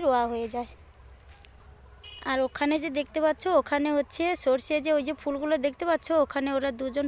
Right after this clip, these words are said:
শুটিং করছে। এই যে দেখো শুটিং করছে। আগে অনেকজন ছিল, ওরা চলে গেছে। আমি তখন ডালপালা কোচাচ্ছিলাম, কাটছিলাম,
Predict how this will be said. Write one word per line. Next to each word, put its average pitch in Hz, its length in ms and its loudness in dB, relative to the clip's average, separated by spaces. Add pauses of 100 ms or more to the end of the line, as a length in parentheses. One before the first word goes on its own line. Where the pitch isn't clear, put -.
শুটিং 262 240 -8 (100)
করছে। 233 280 -8 (1040)
এই 240 100 -6
যে 247 140 -2
দেখো 233 220 -6 (1700)
শুটিং 294 360 -4
করছে। 294 220 2 (120)
আগে 269 160 6 (100)
অনেকজন 277 440 2
ছিল, 277 160 -2 (120)
ওরা 285 120 2 (100)
চলে 269 240 2
গেছে। 277 160 0 (100)
আমি 262 200 0
তখন 269 260 -2
ডালপালা 262 460 2
কোচাচ্ছিলাম, 285 520 -2 (500)
কাটছিলাম, 277 480 0